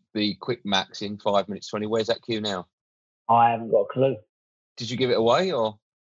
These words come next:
Speaker 2: Yeah, a mate of mine, I gave it away, and my mate of mine sold it in charity, and then a couple of people have bought it since, stuff like that, but I haven't seen it for ages.
Speaker 1: Okay. Uh, what's your favourite ever shot?
Speaker 2: My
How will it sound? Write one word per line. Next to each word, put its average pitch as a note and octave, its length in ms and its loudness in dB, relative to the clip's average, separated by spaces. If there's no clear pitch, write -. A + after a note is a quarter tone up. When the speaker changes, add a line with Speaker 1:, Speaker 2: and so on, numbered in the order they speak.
Speaker 2:
Yeah, F#3 320 6
a F3+ 40 0
mate G3+ 200 2
of D#3 60 -4
mine, C#3+ 380 0
I C#3+ 140 -2
gave F#3 140 6
it D3 80 6
away, D3+ 240 4
and B2+ 100 4
my C3 80 2
mate D3 240 -2
of B2+ 60 -12
mine B2+ 260 -6
sold C3+ 180 4
it - 80 -2
in A#2+ 140 -20
charity, B2 360 6
and A#2 100 -10
then A#2+ 140 -18
a - 180 -20
couple - 180 -8
of - 40 -8
people A#2+ 320 2
have A2+ 80 -4
bought A#2+ 240 4
it G2+ 80 -14
since, A#2 200 -2
stuff A2+ 180 2
like F#2+ 140 6
that, G#2+ 180 2
but G2+ 60 4
I G2+ 120 6
haven't A#2 220 0
seen A#2 160 -8
it - 140 -20
for G#2 100 4
ages. G2+ 280 2
Speaker 1:
Okay. C3 340 2
Uh, C#3 160 4
what's E3+ 180 0
your D#3+ 80 -4
favourite E3+ 360 2
ever D3 220 0
shot? B2 340 -2
Speaker 2:
My B2+ 160 4